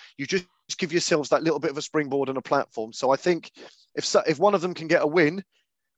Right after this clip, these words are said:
I think that's huge. But d-, depending on kind of how the fixtures go and, and, and what it looks like when we come back, a loss may not be damaging. I think it just depends on kind of other circumstances.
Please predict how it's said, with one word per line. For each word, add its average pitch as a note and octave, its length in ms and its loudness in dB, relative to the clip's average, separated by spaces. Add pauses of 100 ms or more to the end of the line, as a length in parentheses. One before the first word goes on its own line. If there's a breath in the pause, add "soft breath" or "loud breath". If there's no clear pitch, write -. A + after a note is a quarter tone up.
I C#3+ 80 4
think D#3+ 160 -6
that's C#3+ 320 -2
huge. C#3+ 400 -2
But D3+ 160 2 (760 soft breath)
d-, - 60 -18 (440)
depending F3+ 480 0
on E3+ 140 -6
kind E3+ 220 -2
of D#3 80 -2
how E3+ 180 -2
the D#3 80 -8
fixtures - 460 -6
go D#3 260 4
and, D3 160 -4
and, C#3+ 200 -10
and C#3+ 140 -6
what D#3 120 2
it C#3+ 100 -2
looks D3+ 240 -4
like C#3+ 160 2
when C#3+ 140 -4
we C#3+ 100 -2
come C3 280 -4
back, B2+ 280 0 (460 loud breath)
a C#3+ 100 6
loss E3+ 400 2
may E3+ 340 2
not E3+ 280 0 (220)
be C#3 420 0 (240)
damaging. C3 640 -4 (100)
I C3 140 4
think C#3 260 -8
it C3+ 80 -12
just - 220 -14
depends C3+ 540 0
on B2+ 340 -6
kind C3 180 -2
of A#2+ 80 0
other B2 140 -2
circumstances. A2+ 1000 -8